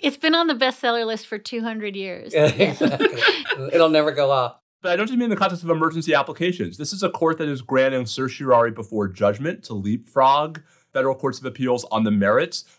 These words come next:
Speaker 3: almost as much as every court in history prior to twenty nineteen. This is a court that is expediting cases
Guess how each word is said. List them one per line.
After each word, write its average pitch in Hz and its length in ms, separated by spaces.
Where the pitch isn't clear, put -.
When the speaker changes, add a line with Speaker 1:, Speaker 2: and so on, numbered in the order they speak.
Speaker 3:
almost 190 380
as 165 120
much 156 220
as 135 180
every 127 360
court 135 420
in 113 160
history 147 600
prior 143 360
to 156 140
twenty 160 300
nineteen. 170 640
This 151 140
is 165 60
a 175 80
court 147 380
that 127 120
is 113 220
expediting 151 960
cases 156 720